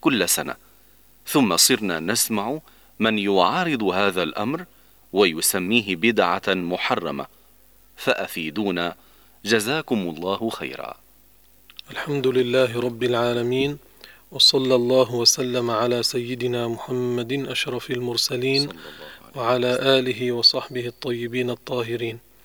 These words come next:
Speaker 2: آه، لأهمية هذا السؤال سوف نفصل فيه بعض التفصيل.
Speaker 1: إن شاء الله.
Speaker 2: فالبدعة في اللغة هي ما أحدث على غير مثال سابق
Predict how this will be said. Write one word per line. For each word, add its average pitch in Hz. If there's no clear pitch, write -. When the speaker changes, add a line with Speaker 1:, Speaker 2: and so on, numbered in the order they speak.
Speaker 2:
آه، 127
لأهمية 143
هذا 131
السؤال 135
سوف 131
نفصل 127
فيه 131
بعض 120
التفصيل. 117
Speaker 1:
إن 113
شاء -
الله. 71
Speaker 2:
فالبدعة 131
في -
اللغة 135
هي 139
ما 131
أحدث 139
على 123
غير 139
مثال 131
سابق 117